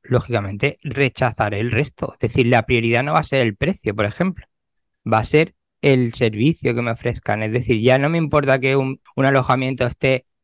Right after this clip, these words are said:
más barato, si es que no puedo ir. ¿Por qué? Porque el condicionante de ese viaje va a ser viajar con la mascota.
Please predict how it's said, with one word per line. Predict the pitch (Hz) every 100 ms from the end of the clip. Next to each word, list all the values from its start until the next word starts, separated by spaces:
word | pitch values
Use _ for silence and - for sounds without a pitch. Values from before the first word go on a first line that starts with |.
| _
más | 135 131
barato, | 120 165 165 - _
si | - 117
es |
que | - 113
no | 120
puedo | 123 117
ir. | 143 226 _ _ _ _ _
¿Por | - 117
qué? | 147
Porque | 139 117 117
el | 110
condicionante | 120 113 117 120 110 139 151
de | 147
ese | 139 147
viaje | 135 143 160
va | 156
a |
ser | 175 165 - _
viajar | 131 131 127 117 - 123 117
con | 117
la | 113
mascota. | 107 - 196 -